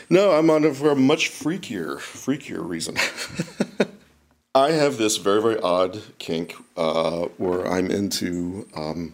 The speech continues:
forced haircuts, and I'm into beards and mustaches, and fake beards and mustaches in particular. And anybody who follows my Twitter, um, there was a, now I have a real beard now, but there was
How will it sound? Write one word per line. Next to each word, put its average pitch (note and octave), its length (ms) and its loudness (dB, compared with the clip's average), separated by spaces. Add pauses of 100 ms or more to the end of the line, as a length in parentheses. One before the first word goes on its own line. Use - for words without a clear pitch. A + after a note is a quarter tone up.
(800)
forced G2 200 0
haircuts, - 640 -4 (400)
and D#2+ 300 -2
I'm E2+ 140 -8
into E2+ 640 -4 (280)
beards E2+ 240 -2
and E2+ 100 0
mustaches, - 680 -4 (140)
and D2+ 180 -6
fake - 360 -4
beards - 260 -8
and - 100 -10
mustaches - 680 -6 (280)
in A#2+ 100 -18
particular. - 480 -10 (960)
And F2+ 100 2
anybody F#2+ 280 2
who F2+ 120 -2
follows F2 400 2
my D#2+ 120 0
Twitter, F#2+ 420 0 (360)
um, D#2 480 -4 (680)
there F2+ 120 -2
was F2 160 -4
a, F2+ 100 -6
now F2 160 2
I E2+ 40 2
have G2+ 120 2
a F2+ 40 0
real A#2+ 260 4
beard E2+ 320 -2
now, F#2 260 -2
but F2 200 -4
there E2 160 0
was E2+ 360 -2